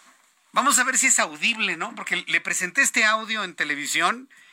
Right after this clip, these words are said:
y no se entendió nada por el pi, pi, pi. Lo tenemos igual, ¿verdad? ¿Censurado, Ángel? ¿Le, le, le, le pusiste las censuras o se oye?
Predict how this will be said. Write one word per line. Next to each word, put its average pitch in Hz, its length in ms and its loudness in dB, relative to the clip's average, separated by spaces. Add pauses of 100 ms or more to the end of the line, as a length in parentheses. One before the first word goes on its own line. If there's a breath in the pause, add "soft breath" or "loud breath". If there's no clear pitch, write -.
(120)
y 151 100 -2
no 202 160 2
se 226 80 2
entendió 196 560 -2
nada 202 400 -2
por 151 140 -10
el 147 120 -8
pi, 240 400 -12
pi, 240 340 -8
pi. 226 160 -6
Lo 175 100 -6
tenemos 214 300 0
igual, 208 260 0
¿verdad? 175 340 0 (420 loud breath)
¿Censurado, 175 640 0
Ángel? 208 440 -4 (680 loud breath)
¿Le, - 160 -2
le, 165 160 0
le, 165 180 0
le 160 120 0
pusiste 170 400 0
las 202 100 0
censuras 202 420 0
o 180 60 -2
se 170 160 2
oye? 180 320 0